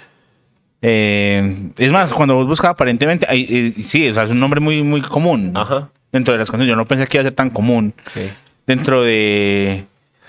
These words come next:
Speaker 2: De la
Speaker 1: como
Speaker 2: música,
Speaker 1: del
Speaker 2: en español.
Speaker 1: catálogo musical en español, exactamente. Eh, pero todos lo hemos cantado.
Speaker 2: Sí.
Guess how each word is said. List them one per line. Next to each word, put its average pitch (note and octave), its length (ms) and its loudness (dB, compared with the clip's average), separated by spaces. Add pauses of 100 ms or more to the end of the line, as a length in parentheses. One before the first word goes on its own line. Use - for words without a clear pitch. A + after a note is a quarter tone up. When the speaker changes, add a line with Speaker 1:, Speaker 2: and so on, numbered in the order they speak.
Speaker 2:
De A2 60 -4
la A2+ 60 2
Speaker 1:
como A#2 120 2
Speaker 2:
música, A#2 300 -6
Speaker 1:
del B2 100 -6
Speaker 2:
en C3 140 2
español. A#2 40 -8
Speaker 1:
catálogo B2 440 0
musical C3+ 400 0
en C#3+ 120 0
español, C#3+ 320 0
exactamente. C#3 560 0 (540)
Eh, B2 640 2 (720)
pero D3 180 2
todos D#3+ 140 2
lo E3+ 60 2
hemos E3 160 -4
cantado. A#2+ 580 0
Speaker 2:
Sí. - 160 -6